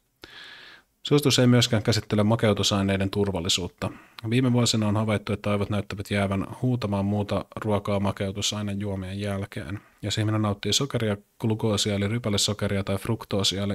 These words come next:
hedelmäsokeria, aivojen kylläisyyskeskus sen sijaan havaitsee energiaa ja ruokahalun laantua.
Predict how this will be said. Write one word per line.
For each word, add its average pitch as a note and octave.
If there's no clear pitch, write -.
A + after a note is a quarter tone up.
hedelmäsokeria, A#2
aivojen G#2
kylläisyyskeskus G#2+
sen G#2+
sijaan G2+
havaitsee G#2
energiaa G#2+
ja G#2+
ruokahalun G#2+
laantua. A2+